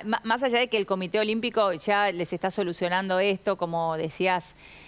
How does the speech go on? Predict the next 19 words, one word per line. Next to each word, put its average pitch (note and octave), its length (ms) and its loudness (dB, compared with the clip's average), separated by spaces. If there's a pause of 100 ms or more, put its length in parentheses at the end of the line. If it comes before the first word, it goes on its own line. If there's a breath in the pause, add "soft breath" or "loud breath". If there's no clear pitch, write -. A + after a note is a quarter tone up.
(140 loud breath)
eh, E3+ 220 2
hace E3 200 -4
un F3+ 80 -6
rato, G3+ 240 0
los E3+ 140 -4
estaba F#3 180 0
esperando F#3+ 400 -2
en F#3 60 -4
el F3 100 -4
hotel, A3 300 -2 (300 loud breath)
¿las F#3 260 0
autoridades A#3 640 2
chilenas, F#3 800 -2
eh, F3 360 0
les E3 160 -2
dijeron C4+ 340 -2
que G3+ 100 -2
esto G3+ 240 0
es, F#3+ 200 0